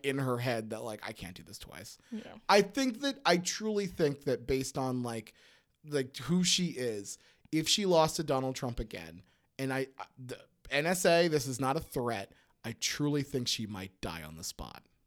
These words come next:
Speaker 2: <laughs>
Speaker 1: I think that she might, I think that Hillary Clinton might just, I think it, when, when it's called by C N N that she has won the popular vote again, but lost Pennsylvania, Wisconsin, and Michigan,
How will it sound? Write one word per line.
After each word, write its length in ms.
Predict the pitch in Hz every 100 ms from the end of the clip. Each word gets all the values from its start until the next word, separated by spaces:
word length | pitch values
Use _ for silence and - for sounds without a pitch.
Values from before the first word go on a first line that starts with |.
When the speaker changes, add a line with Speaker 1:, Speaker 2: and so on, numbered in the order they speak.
| _ _ -
Speaker 2:
<laughs> 540 | 294 139 151 - _
Speaker 1:
I 100 | 156
think 280 | 185 226 220
that 160 | 277 226
she 180 | 277 262
might, 240 | 247 214 - - -
I 140 | 202 208
think 240 | 226 220
that 140 | 208
Hillary 440 | 180 170 185 202 233
Clinton 460 | 185 196 175 180
might 380 | 160 160 160 165
just, 280 | 147 151 - 143
I 80 |
think 300 | 160 180 180 - - -
it, 140 | 180
when, 420 | 165 180 185 202 -
when 320 | 151 151 170
it's 220 | 190 185 -
called 460 | - 160 160 165
by 160 | 156 147
C 280 | 143 165 151
N 100 | 143
N 280 | 131 127 127
that 180 | 120
she 280 | - - 143
has 320 | 139 131 123 - - -
won 400 | 135 160 175 180
the 160 | 160 147
popular 500 | - 190 185 226 220
vote 220 | 226 202
again, 560 | 160 165 156 139 139 131 - _
but 180 | 156 135
lost 540 | 135 151 165 175 -
Pennsylvania, 800 | - 151 160 190 180 170 170 170
Wisconsin, 600 | 160 156 - 147 147 160
and 120 | 156
Michigan, 560 | 160 143 123 117 117 120